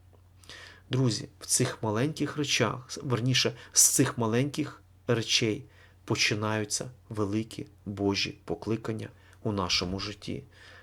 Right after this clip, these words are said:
Слово просте, але дуже важливе.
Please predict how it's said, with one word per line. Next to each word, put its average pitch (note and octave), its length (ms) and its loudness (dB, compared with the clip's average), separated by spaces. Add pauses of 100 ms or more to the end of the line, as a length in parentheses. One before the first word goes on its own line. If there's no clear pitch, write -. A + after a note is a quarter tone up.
(120)
Слово D#3 460 2
просте, - 520 -2 (180)
але G2+ 200 -4
дуже A#2+ 300 0
важливе. - 500 -4